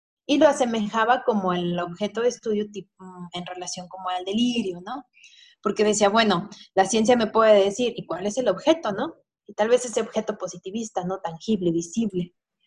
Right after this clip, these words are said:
Entonces, digamos, Freud lo toma, ¿no? Freud sí le da un lugar a ese sueño, pero con un enfoque científico,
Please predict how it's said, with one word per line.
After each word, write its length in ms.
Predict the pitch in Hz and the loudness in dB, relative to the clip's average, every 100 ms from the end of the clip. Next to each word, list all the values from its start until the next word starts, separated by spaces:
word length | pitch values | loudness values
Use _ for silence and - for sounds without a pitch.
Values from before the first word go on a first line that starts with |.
| _ _ _ _ - | _ _ _ _ 0
Entonces, 500 | 247 302 339 349 - _ _ _ _ _ | 4 6 6 4 0 _ _ _ _ _
digamos, 400 | 214 220 226 254 | 4 4 4 0
Freud 240 | - 269 294 | 6 6 8
lo 180 | 226 - | 4 2
toma, 300 | 190 180 170 | 0 0 -2
¿no? 220 | 190 247 - | -4 -6 2
Freud 220 | 254 262 | 4 4
sí 200 | - 294 | 2 2
le 140 | 285 | 4
da 140 | 277 311 | 4 4
un 160 | 339 | 4
lugar 320 | 269 240 226 233 | 4 2 0 0
a 20 | |
ese 160 | 247 | -4
sueño, 540 | 262 - 277 254 294 359 - | -6 -2 -2 0 -4 -8 -6
pero 220 | 233 220 | -2 0
con 160 | 220 214 | 2 2
un 120 | 226 | 2
enfoque 580 | 233 233 233 - 311 - | -2 -4 -2 0 0 -2
científico, 880 | - 202 185 202 175 185 175 - | -4 -2 0 0 0 0 -6 -10